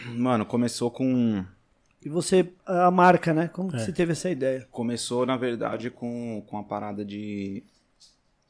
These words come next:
Speaker 1: tipo assim, mano, eu sempre gostei do, na verdade,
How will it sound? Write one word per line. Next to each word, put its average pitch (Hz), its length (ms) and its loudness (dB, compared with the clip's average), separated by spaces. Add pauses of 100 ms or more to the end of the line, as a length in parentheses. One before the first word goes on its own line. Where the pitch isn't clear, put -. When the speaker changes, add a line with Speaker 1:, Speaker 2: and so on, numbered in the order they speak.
(480)
Speaker 1:
tipo 156 220 -4
assim, 151 240 0
mano, 110 180 2
eu 104 40 -6
sempre 123 320 -2
gostei 123 440 0
do, 113 400 0
na 107 120 0
verdade, 113 380 2